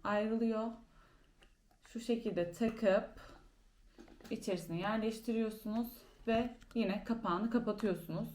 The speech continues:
Nasıl kullanıldığına gelecek olursak, bunu iki şekilde kullanan, e, arkadaşlarımız var ama ben bu şekilde kullanıyorum. E, şöyle göstereyim.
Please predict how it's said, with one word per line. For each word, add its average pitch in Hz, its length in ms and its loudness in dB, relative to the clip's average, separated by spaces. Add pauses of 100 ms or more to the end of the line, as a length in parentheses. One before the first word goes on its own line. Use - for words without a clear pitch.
(800)
Nasıl 320 280 6
kullanıldığına 285 600 10
gelecek 247 420 6
olursak, 226 640 4 (640)
bunu 269 200 10
iki - 180 2
şekilde 262 420 4
kullanan, 226 520 4 (540)
e, 196 60 6 (140)
arkadaşlarımız 214 1160 2
var 190 240 4 (220)
ama 262 240 8
ben 302 220 6 (240)
bu 254 160 6
şekilde 185 440 4
kullanıyorum. 165 640 0 (480)
E, 196 220 10 (300)
şöyle 240 340 8
göstereyim. 220 720 4